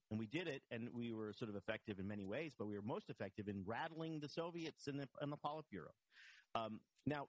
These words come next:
we didn't have any economic ties with Russia, so it didn't matter to us if the Russians were all unemployed, if Russian economy imploded. We didn't care. They didn't hold any of our paper. So they, the, so the Chinese problem is sort of got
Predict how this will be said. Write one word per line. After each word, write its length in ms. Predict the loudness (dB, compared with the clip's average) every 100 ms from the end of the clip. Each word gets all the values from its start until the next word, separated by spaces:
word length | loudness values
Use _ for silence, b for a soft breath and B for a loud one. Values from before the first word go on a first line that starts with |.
| 0
we 80 | 0
didn't 160 | 2
have 140 | 0 0
any 160 | -2
economic 320 | -2 0 -2 -2 -4
ties 400 | -2 0 -2 -2
with 100 | -4 0
Russia, 300 | -2 0 0
so 160 | 2
it 60 | 2
didn't 180 | 2 2
matter 300 | 2 2 0 0
to 120 | 0
us 200 | 0 0
if 100 | -2 0
the 60 |
Russians 400 | 2 2 0 0
were 100 | 2
all 140 | 2 2
unemployed, 480 | -2 0 0 2 0
if 80 | 0
Russian 380 | 0 0 0 0
economy 460 | -2 0 0 2 -2
imploded. 320 | 0 0 0
We 100 | 0
didn't 160 | 0 0
care. 220 | 0 0 0
They 100 | 0
didn't 120 | 0
hold 140 | 2
any 120 | 0 0
of 100 | -4
our 60 |
paper. 420 | 0 0 0 -4 -8 B B B
So 180 | 2 4
they, 280 | 4 0 0
the, 160 | -2 0
so 140 | -2
the 100 | -2
Chinese 460 | 0 2 2 0 -2
problem 460 | 0 0 0 0 0
is 100 | 0
sort 160 | 0
of 60 | 0 0
got 120 | -2